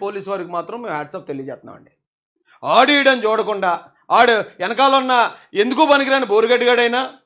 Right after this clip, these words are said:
మాజీ ఎమ్మెల్యే వల్లభనేని వంశీ అయినా, జర్నలిస్ట్ ముసుగులో ఉండి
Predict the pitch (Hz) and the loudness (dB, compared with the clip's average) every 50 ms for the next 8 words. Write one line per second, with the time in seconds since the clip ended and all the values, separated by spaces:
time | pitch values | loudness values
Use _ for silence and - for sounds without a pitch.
0 | _ _ _ _ _ _ - 156 165 185 233 233 240 285 285 269 269 262 269 262 | _ _ _ _ _ _ -8 0 2 2 2 2 2 2 2 2 2 2 0 2
1 | 262 254 247 226 202 196 214 226 220 233 214 196 180 190 208 190 165 240 226 233 | 2 2 2 4 2 0 0 0 -2 -4 -6 -4 -4 -6 -6 -6 -2 0 0 0
2 | 233 240 240 254 247 247 - _ - _ - 131 127 202 208 262 302 320 302 - | 0 -2 -4 -6 -6 -10 -16 _ -20 _ -16 -6 -2 0 0 2 2 0 0 -2
3 | 294 277 277 233 269 247 277 269 262 262 262 254 240 233 220 190 - - | -2 -4 -4 -4 -4 0 2 2 4 2 0 0 2 2 2 2 0 -8